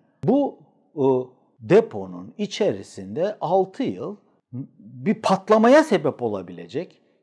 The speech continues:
nükleer patlama gibi etki yapabilecek malzeme altı yıl durabiliyor. Hani havai fişek bile koyamayacağınız, askeri malzemeyi bile üç gün tutabileceğiniz bir liman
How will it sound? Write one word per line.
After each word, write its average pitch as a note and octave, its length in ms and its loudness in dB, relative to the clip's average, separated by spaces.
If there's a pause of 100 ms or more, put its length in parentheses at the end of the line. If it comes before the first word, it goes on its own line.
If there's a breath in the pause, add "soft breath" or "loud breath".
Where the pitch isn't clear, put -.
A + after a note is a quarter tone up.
nükleer E3 680 0
patlama E3 480 -2
gibi G3+ 200 -4
etki B2+ 360 -6
yapabilecek G2 800 -4 (180)
malzeme A2+ 680 -2
altı - 340 -4
yıl D#3 180 -2
durabiliyor. G2+ 580 -8 (640)
Hani C3+ 360 -4 (340)
havai G#3 420 4
fişek D#4 360 -2
bile D3 140 2
koyamayacağınız, A2 1200 -2
askeri C4+ 400 4
malzemeyi B3 580 6
bile E3 160 2
üç C#4 260 -2
gün E3+ 160 -4
tutabileceğiniz C3 880 -2
bir A2 120 -6
liman F3+ 360 -4